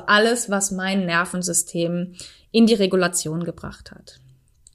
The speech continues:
Der zweite wichtige, essentielle Aspekt war es, meine Denkweisen zu verändern. Das, was man heutzutage landläufig als Mindset-Arbeit bezeichnet.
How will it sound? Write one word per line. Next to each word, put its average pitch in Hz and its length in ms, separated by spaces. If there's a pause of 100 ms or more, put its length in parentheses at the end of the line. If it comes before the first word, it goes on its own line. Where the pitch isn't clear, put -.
(460)
Der 196 180
zweite 240 680
wichtige, 202 640
essentielle 196 600
Aspekt - 680 (920)
war 220 400
es, 233 200
meine 208 300
Denkweisen 180 880
zu 175 180
verändern. 170 800
Das, 208 240
was 233 180
man 220 340
heutzutage 190 1080
landläufig 185 840
als 180 460 (320)
Mindset-Arbeit 170 1400
bezeichnet. - 920